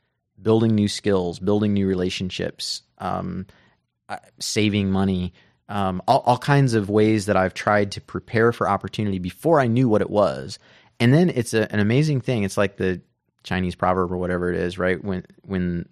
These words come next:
the student is ready, the teacher will appear. It's like when I'm prepared for opportunity, it just shows up. And opportunity shows up abundantly, but it doesn't show up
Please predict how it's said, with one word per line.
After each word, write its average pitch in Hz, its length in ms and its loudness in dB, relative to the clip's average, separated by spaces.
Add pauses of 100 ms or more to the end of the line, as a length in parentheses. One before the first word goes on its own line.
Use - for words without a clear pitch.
the 95 80 -8
student 101 300 -2
is 90 100 -4
ready, 95 200 0
the 87 80 -6
teacher 101 260 -6
will 95 120 -2
appear. 113 320 -2
It's 101 200 -4
like 98 220 2 (380)
when 110 100 0
I'm 113 160 2
prepared 120 380 2
for 110 120 -2
opportunity, 127 540 0
it 113 160 -2
just 135 180 -2
shows 104 300 -2
up. - 240 -2 (400)
And - 100 -4
opportunity 120 460 0
shows 107 300 2
up 101 260 0
abundantly, 107 560 2
but 107 140 2
it 98 80 -6
doesn't 160 260 4
show 135 180 4
up - 240 0